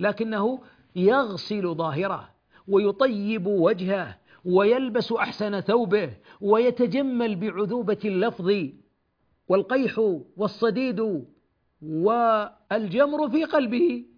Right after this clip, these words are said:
وهذا وربي هو المسكين. يقول بعض السلف: "من أصلح سريرته أصلح الله سيرته وعلانيته". ولذلك السيرة وثناء الناس ومدح الناس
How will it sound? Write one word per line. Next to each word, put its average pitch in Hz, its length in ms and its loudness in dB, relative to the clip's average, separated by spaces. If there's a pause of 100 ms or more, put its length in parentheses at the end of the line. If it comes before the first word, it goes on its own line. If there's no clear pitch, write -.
(420)
وهذا 180 360 0
وربي 165 480 0
هو 160 120 -2
المسكين. 131 580 -10 (1800)
يقول 240 680 4 (420)
بعض 190 280 4
السلف: 214 580 0 (400)
"من 185 160 2
أصلح 226 440 0
سريرته 226 880 0
أصلح 226 420 -2
الله 214 420 0
سيرته 208 720 -2
وعلانيته". 185 1160 -2 (1300)
ولذلك 233 480 2
السيرة 220 520 0
وثناء 214 840 -2
الناس 226 460 -2
ومدح 196 320 -4
الناس 208 580 -6